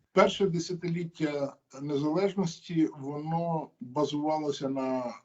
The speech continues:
ну, на широкому компромісі з Росією, де, е, будь-які економічні оборудки з Росією жорстко прив'язувалися до зобов'язань української влади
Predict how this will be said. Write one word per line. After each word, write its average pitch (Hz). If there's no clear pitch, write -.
ну, 151
на 135
широкому 160
компромісі 143
з 120
Росією, 117
де, 135
е, 127
будь-які 147
економічні 151
оборудки 143
з 120
Росією 139
жорстко 147
прив'язувалися 135
до 123
зобов'язань 135
української 135
влади 143